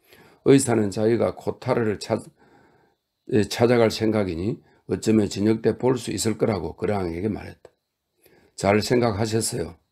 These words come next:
그랑이 말했다. "선생님이 오시면 그 사람이 좋아할 거예요. 벌써 좀 변한 것 같다니까요." "뭐가 변했는데요?"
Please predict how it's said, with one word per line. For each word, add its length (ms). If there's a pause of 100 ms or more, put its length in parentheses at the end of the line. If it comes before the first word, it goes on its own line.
(260)
그랑이 360
말했다. 400 (580)
"선생님이 480
오시면 420
그 100
사람이 340
좋아할 440
거예요. 340 (440)
벌써 340
좀 240
변한 320
것 100
같다니까요." 760 (960)
"뭐가 360
변했는데요?" 760